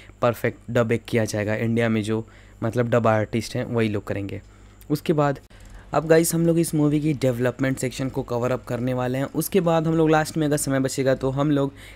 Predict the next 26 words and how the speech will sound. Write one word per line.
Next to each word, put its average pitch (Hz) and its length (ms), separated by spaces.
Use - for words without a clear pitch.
cast 131 380
and 131 260
crew 131 160
वाला 127 220
सेक्शन 127 340
भी 127 80
कवर 127 240
करेंगे, 127 400
जहाँ 131 220
पे 147 100
हम 160 100
लोग 165 100
बताएंगे 143 360
आप 131 140
लोगों 131 300
को - 60
कौन 143 220
सा 143 180
कास्ट 131 460
यानी 127 200
कि 127 80
कौन 135 240
सा 139 140
actor 135 300
and 123 80
actress 127 460